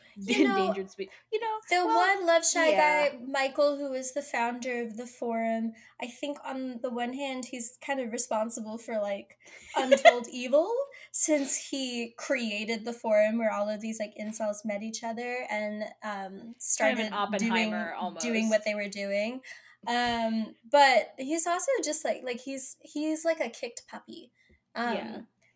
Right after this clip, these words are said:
Speaker 1: that it's, uh, like, uh, on the one hand, you kind of want to also kick him, but then you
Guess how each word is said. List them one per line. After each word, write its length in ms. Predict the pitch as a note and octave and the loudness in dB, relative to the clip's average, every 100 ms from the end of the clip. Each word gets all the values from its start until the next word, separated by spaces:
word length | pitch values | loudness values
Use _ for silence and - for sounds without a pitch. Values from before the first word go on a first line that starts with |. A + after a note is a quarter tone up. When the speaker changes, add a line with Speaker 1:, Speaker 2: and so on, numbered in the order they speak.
| _ | _
Speaker 1:
that 180 | A#3+ A3 | -2 0
it's, 460 | A#3 A#3 - - - _ _ _ _ _ _ _ - | 0 2 2 2 -2 _ _ _ _ _ _ _ 0
uh, 120 | C4 C#4+ | 2 4
like, 160 | C#4+ | 4
uh, 180 | C#4+ - | 4 0
on 180 | C4+ C#4 | -2 -2
the 80 | C#4+ | 0
one 200 | C#4+ D4 | 0 0
hand, 160 | D#4 C#4+ | 0 -4
you 80 | C4+ | -6
kind 300 | C#4+ C#4 C4+ | -2 0 0
of 40 | |
want 200 | B3 A#3+ | -2 -2
to 100 | A3+ | -4
also 320 | A3 A3+ G#3+ | -2 -2 -2
kick 220 | G3+ A3+ | -6 -12
him, 340 | - C4 C#4 C#4 _ _ _ _ _ - | -6 -6 -6 -12 _ _ _ _ _ -2
but 160 | C4 | 0
then 140 | C4 A#3+ | 2 0
you 480 | A#3 A3+ A3 A3 | 0 -2 -6 -10